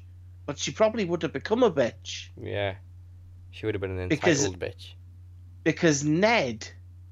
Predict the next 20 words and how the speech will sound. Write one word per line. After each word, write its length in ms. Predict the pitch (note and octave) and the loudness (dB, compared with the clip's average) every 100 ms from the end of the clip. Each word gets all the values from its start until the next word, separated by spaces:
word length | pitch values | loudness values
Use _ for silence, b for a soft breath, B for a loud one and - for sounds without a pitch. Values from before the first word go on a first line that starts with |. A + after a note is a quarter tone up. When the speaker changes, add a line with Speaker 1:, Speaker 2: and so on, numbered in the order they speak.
| - - - - - - - - - - - | -20 -20 -20 -20 -20 -20 -20 -18 -18 -18 -4
Speaker 1:
was 180 | C#3 C#3 | 2 6
all 340 | D#3 D3 C#3+ - | 8 10 8 4
Arya, 440 | F3 G#3+ F#3 C#3+ | 4 4 4 4
wasn't 280 | F3+ F#3+ F#3 | 0 -2 -4
he? 180 | A2+ - - - - - b b b - - | -4 -10 -20 -20 -20 -20 b b b -20 -4
Speaker 2:
Yeah. 240 | G2 F#2 - - - - - - - - - - - - - - - - - | -2 -2 -6 -16 -20 -20 -20 -20 -20 -20 -20 -20 -20 -20 -20 -20 -20 -20 -12
Speaker 1:
You 120 | B2 B2 | -6 2
know, 460 | D#3 F3+ F#3+ F3 - - - - - | 6 6 4 -2 -12 -20 -20 -20 2
what 200 | G3 G#3+ | 4 6
would 140 | A3 | 6
her, 220 | G3+ G3 D#3+ | 6 6 4
what 460 | D#3+ E3+ F3 G#3+ | 0 0 4 4
would 100 | G3+ G3 | 4 2
her 140 | F#3+ | 4
marriage 640 | E3+ F#3+ G3+ G3 B2+ - - | 4 4 4 4 2 -4 -2
to 400 | C#3+ C3+ C3 A#2+ | 2 4 4 0
Joffrey 600 | G#2+ F3 F3 - D3 B2 | 4 4 4 0 2 2
have 120 | A#2 - | 0 0
been 260 | D3+ C#3 C3+ | 4 4 4
like? 540 | C3 D#3 C#3+ - - | 2 2 2 -2 -16